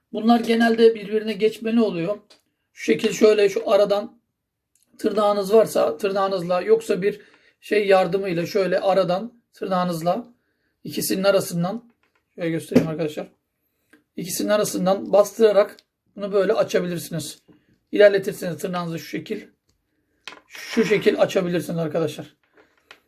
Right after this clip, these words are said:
Açtıktan sonra bunu şöyle yavaş yavaş sağa sola oynatarak çıkartın ki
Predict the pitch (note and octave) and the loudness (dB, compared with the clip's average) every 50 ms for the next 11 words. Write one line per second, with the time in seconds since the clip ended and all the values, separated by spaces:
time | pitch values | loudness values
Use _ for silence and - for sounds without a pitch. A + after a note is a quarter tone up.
0 | _ _ _ _ - F#3+ G#3+ A3 - - - - - A3+ A#3 - - G3+ F#3+ F3+ | _ _ _ _ 2 4 4 4 4 -2 -2 0 2 2 2 2 0 -2 -2 -2
1 | F3 F3 G3+ F#3+ F3+ F3+ - - _ _ _ _ _ _ _ _ _ _ _ _ | -2 -4 -2 -4 -4 -6 -6 -10 _ _ _ _ _ _ _ _ _ _ _ _
2 | _ _ _ _ _ _ _ _ _ _ - - F#3+ F3 E3+ E3+ F3+ F#3+ F#3+ F#3 | _ _ _ _ _ _ _ _ _ _ -4 -2 0 0 2 2 4 2 2 2
3 | - - E3+ F3 E3+ E3+ - F#3 F3 F3 E3+ - F#3 F3+ E3 E3+ E3+ E3+ E3+ D#3+ | 0 0 0 0 0 0 2 4 4 4 4 2 -2 -2 0 0 0 -2 -2 -2
4 | - F#3 F3+ D3+ - - - G3 F#3 E3+ - A#3+ F#3 - D#3+ D3 D3+ | 0 0 -2 -2 -4 -2 0 2 2 2 0 -4 -2 -2 -4 -4 -4